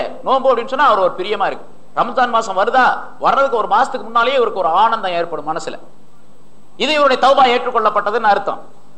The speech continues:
பாவத்தை, எந்த பாவத்தை செஞ்சுக்கிட்டு இருந்தாலும் அந்த பாவத்தை பார்த்தா ஒரு வெறுப்பு ஏற்படும். இப்போ முதல்ல அந்த பாவத்தை ரொம்ப இன்ட்ரெஸ்டா செஞ்சுட்டு இருந்திருப்பாரு, எந்த விதமான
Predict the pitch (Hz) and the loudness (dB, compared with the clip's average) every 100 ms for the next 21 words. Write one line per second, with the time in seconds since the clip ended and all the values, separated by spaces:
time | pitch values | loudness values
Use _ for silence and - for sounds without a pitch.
0 | - - - - 202 254 302 277 254 214 | -14 -14 -14 -2 2 4 4 4 2 0
1 | 262 247 254 285 254 262 254 269 254 285 | 0 4 4 4 2 -2 -4 -6 0 0
2 | 277 - 226 269 254 233 247 277 202 165 | 0 2 4 4 2 2 4 4 4 2
3 | 262 240 202 - 156 151 131 - - 156 | 2 0 0 -2 -4 -4 -8 -8 -6 -2
4 | 254 254 226 214 254 254 226 247 247 254 | 2 2 4 4 4 2 2 0 0 -2
5 | 254 254 240 254 233 233 208 185 143 - | -2 -2 -4 -6 -2 -2 2 0 0 -6
6 | - - - - - - - - - - | -14 -14 -14 -14 -14 -14 -14 -14 -14 -6
7 | - 214 262 254 247 | 0 2 4 4 4